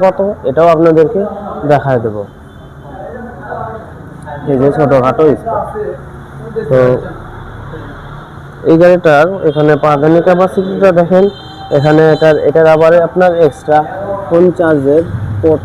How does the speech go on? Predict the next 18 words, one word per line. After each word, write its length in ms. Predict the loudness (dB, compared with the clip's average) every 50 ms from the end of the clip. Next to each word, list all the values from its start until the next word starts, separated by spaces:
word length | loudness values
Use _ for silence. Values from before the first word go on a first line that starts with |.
| -4 -4 -2
নাই। 140 | -2 -4 -8 -10 -8 -8 -10 -8 -8 -8 -6 -6 -4 -2 -2 -2 -2 -4 -6 -8 -8 -2 0 2
ওটাতে 260 | 4 4 2 2 2 4 6
যেরকম 340 | 6 6 6 4 4 2 2 4
পোর্ট 160 | 2 2 2 2 0
আছে, 120 | 0 0 0 2
এটাতে 280 | 2 0 0 2 2 2 0 0 0
ফোন 160 | 0 0 0 -2 -2 -2
চার্জ, 200 | 0 0 0 0 0 0 2 4 6 6 6 6 4 2
ফোন 120 | 2 2 4 4
চার্জ 160 | 4 4 4 4 4
দেওয়ার 200 | 4 4 4 4 4
পোর্ট 160 | 2 2 2 2 2
নাই। 120 | 2 2 2 0 -2 -4 -4 -4 -2 2 2
এই 40 | 4 6
যে 60 | 6 4
এখানে 220 | 4 4 2 2 4 4 6
ব্যাগ 160 | 4 4 2 2 0
ট্যাগ 140 | 0 2